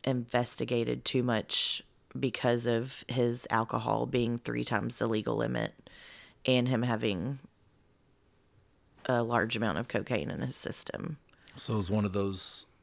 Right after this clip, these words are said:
Speaker 2: incidents where they're like, "This is what happened.
Speaker 1: Exactly.
Speaker 2: We know exactly how it happened."
Speaker 1: Yeah, exactly. Um, they just looked at it as he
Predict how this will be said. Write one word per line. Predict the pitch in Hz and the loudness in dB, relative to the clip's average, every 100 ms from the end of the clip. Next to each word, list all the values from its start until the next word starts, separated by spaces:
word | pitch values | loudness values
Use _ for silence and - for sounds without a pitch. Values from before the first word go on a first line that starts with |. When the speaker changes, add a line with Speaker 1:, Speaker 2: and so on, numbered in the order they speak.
| - | -6
Speaker 2:
incidents | 107 - 104 101 92 - | -4 -2 -2 -2 -4 -4
where | 90 | -4
they're | 92 | -4
like, | 92 90 - 107 | -6 -10 -12 -4
"This | 98 101 | 0 0
is | 80 | -2
what | 87 - | -4 -4
happened. | 85 - 85 - - - | -6 -8 -12 -16 -14 0
Speaker 1:
Exactly. | 143 139 104 - 90 123 110 | 0 2 2 2 4 2 4
Speaker 2:
We | |
know | 80 | 2
exactly | 82 90 | 0 -6
how | 87 85 | -8 -6
it | 85 | -6
happened." | 80 - 87 - | -8 -10 -16 -4
Speaker 1:
Yeah, | 160 135 - 58 - - | -2 0 0 -2 -4 -2
exactly. | 131 139 - - - - 156 143 | -2 2 0 0 -2 -2 -2 0
Um, | - 123 117 117 131 - | 4 4 4 2 -2 2
they | 123 | 2
just | 123 120 | 2 0
looked | 127 - | 0 0
at | 120 113 | 2 2
it | 123 | 2
as | - 117 110 120 135 - - - - - - - - | 0 0 0 -2 -2 -4 -10 -20 -20 -20 -20 -20 -2
he | 139 123 113 120 123 | 4 6 4 2 -2